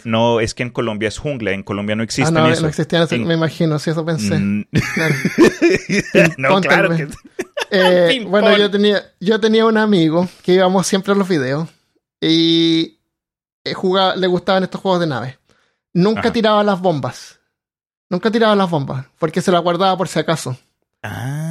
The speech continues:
Speaker 2: Por si las
Speaker 1: Ah.
Speaker 2: necesi-, cuando realmente las necesitara. Y él siempre juega así. Cada vez que jugamos un juego así, por ejemplo, nunca tira los Ultimate. Los
Speaker 1: Los
Speaker 2: ulti-, los
Speaker 1: guarda.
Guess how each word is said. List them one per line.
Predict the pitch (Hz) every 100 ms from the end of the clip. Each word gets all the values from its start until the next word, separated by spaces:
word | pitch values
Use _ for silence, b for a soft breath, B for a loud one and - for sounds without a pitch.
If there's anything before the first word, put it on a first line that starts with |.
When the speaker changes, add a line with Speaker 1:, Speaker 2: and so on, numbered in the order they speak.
| -
Speaker 2:
Por | - 165
si | 170
las | 160
Speaker 1:
Ah. |
Speaker 2:
necesi-, | 160 160 143 165
cuando | 170 165
realmente | 165 175 185 180
las | 175
necesitara. | 156 - 151 -
Y | 175
él | 214
siempre | 208 220 220
juega | 226 226 220
así. | 202 233 196 - _ _
Cada | 180 190
vez |
que | 202
jugamos | 214 214 208 220
un |
juego | 214 226 226 233
así, | 208 - 214
por | 180
ejemplo, | 196 185
nunca | 202 208
tira | 214 214
los | 202
Ultimate. | 214 208 170 143 131 - _ _ _ _ _ _ _ _
Los | 175
Speaker 1:
Los | 113
Speaker 2:
ulti-, | 190
los |
Speaker 1:
guarda. | 147 226